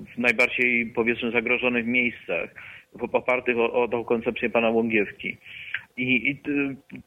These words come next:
tego rodzaju przełom, ty-, on, on tyle już nagród dostał.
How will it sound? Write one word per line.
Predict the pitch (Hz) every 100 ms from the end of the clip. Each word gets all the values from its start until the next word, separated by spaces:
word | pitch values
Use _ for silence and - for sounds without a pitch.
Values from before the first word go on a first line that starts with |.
| _
tego | 165 160 165
rodzaju | 147 156 151
przełom, | 147 - 160 151 131
ty-, | - 127
on, | 143 143
on | 110 143
tyle | - 190
już | 160 139
nagród | 139 156 147 117 101
dostał. | 95 92 - 87 87